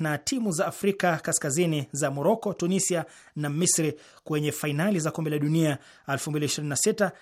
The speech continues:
zitakazororoma Amerika Kaskazini na Kati. Kwa upande wake, Uganda, ambayo ipo katika nafasi ya pili katika kundi G, ilifufua matumaini yake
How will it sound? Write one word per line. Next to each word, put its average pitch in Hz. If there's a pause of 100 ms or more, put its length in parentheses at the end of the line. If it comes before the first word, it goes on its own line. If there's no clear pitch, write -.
(200)
zitakazororoma 147 (300)
Amerika 147
Kaskazini 135
na 139
Kati. 143
Kwa 165
upande 180
wake, 208
Uganda, 190
ambayo 185 (260)
ipo 240
katika 196
nafasi 208
ya 190
pili 208
katika 165
kundi 170 (280)
G, 147 (220)
ilifufua 156
matumaini 160
yake 190